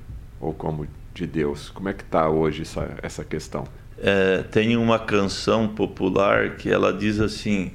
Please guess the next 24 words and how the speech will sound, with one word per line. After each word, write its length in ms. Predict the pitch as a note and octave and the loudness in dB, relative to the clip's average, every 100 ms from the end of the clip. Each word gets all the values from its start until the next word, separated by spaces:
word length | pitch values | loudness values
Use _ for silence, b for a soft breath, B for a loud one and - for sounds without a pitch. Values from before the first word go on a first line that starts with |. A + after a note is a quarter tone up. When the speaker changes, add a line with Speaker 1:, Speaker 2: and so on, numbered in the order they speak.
| - | -8
Speaker 2:
é, 120 | - - | -6 -6
"Se 360 | - - G#2+ | -8 -6 0
não, 340 | G#2 G#2+ G#2+ G#2 | 2 4 4 4
alguém 400 | G2 F#2+ F#2+ G#2+ | 4 4 4 4
não 320 | A2 G#2 G2 | 4 4 2
vem 260 | F2+ G#2 A2 | 2 0 0
pelo 380 | A2 G#2 G2+ | 0 2 4
amor, 720 | F#2+ F#2 F#2 G#2 B2 G#2+ E2+ - B B B - | 4 4 2 4 6 4 2 -4 B B B -8
às 240 | - F#2+ F2+ | 0 0 2
vezes 560 | F#2+ G#2+ A2 A#2 G#2+ | 2 2 2 0 0
vem 220 | G#2 A2 | 2 2
pela 420 | G#2+ B2 A#2 B2 C3 | 2 2 4 4 2
dor." 580 | A2+ G2+ G2 F2 D#2+ - B B B B B - - | 4 4 6 4 0 -8 B B B B B -12 -2
E, 200 | G3+ G3 | 2 4
eu, 180 | G3 - | 4 2
e, 420 | F2+ E2+ D#2 - | 0 0 0 -2
e 40 | |
tem 260 | F#2 G#2 G2+ | -2 0 2
uma 140 | G2 | 2
canção 400 | F#2+ G#2+ F2+ G#2 | 2 -2 -2 -2
que 100 | G#2 | -2
diz 240 | G#2 G2+ - | -4 -6 -8
que 140 | - | -6
ela 280 | - F#2 F#2+ | -2 2 2